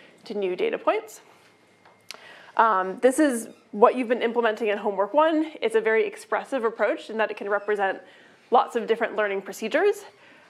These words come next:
uh, but it can also be somewhat challenging to optimize and somewhat sensitive to hyperparameters. Then on the lecture on Monday, we talked about optimization-based meta-learning algorithms that embed the structure of gradient descent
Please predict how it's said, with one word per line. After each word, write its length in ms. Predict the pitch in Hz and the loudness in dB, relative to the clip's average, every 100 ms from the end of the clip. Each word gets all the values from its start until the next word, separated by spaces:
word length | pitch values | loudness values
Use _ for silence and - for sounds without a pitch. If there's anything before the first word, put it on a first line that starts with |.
| _ - | _ 2
uh, 400 | 214 202 190 190 | 4 4 2 2
but 80 | 233 | 2
it 80 | 233 | 2
can 80 | 285 | 2
also 200 | 320 330 | 0 2
be 140 | 294 | 0
somewhat 260 | 294 254 226 | 2 0 -2
challenging 460 | 240 220 208 202 | -2 -2 -2 -4
to 60 | 202 | -2
optimize 560 | 196 190 208 190 190 185 | -4 -4 -4 -4 -4 -4
and 120 | 185 | -8
somewhat 280 | 196 196 - | -4 -4 -4
sensitive 560 | 196 190 202 202 190 | -6 -4 -2 -2 -4
to 400 | - 202 185 196 | -6 -2 0 0
hyperparameters. 800 | - - 202 202 - - - - - _ _ _ _ _ _ _ _ - - - - - - _ _ _ - | -2 -4 -6 -6 -10 -8 -12 -12 -16 _ _ _ _ _ _ _ _ -20 -20 -20 -20 -20 -20 _ _ _ 4
Then 520 | 254 262 262 247 - - - | 6 6 4 0 -2 -8 2
on 280 | 240 240 233 | 4 4 4
the 80 | 233 | 6
lecture 280 | 220 220 226 | 4 4 0
on 140 | 208 | 2
Monday, 420 | 247 294 311 302 311 | 2 4 4 4 -2
we 60 | 240 | -4
talked 300 | 226 220 214 | -2 -2 0
about 180 | 214 | 0
optimization-based 880 | - 214 226 226 190 202 262 285 294 | 2 -2 -2 -2 0 -2 0 0 0
meta-learning 380 | 311 311 311 320 | 0 2 2 2
algorithms 500 | 311 302 302 311 302 - - | 2 2 0 0 -2 -6 0
that 280 | 247 220 - | 0 0 -2
embed 520 | 226 220 226 220 233 | -2 -2 0 2 2
the 80 | 220 | -2
structure 540 | 226 220 190 - 226 202 | -2 -4 -6 -4 -2 -2
of 120 | 190 | -2
gradient 360 | 208 196 208 196 | -2 0 0 -2
descent 500 | 202 190 202 254 | -6 -4 -4 -6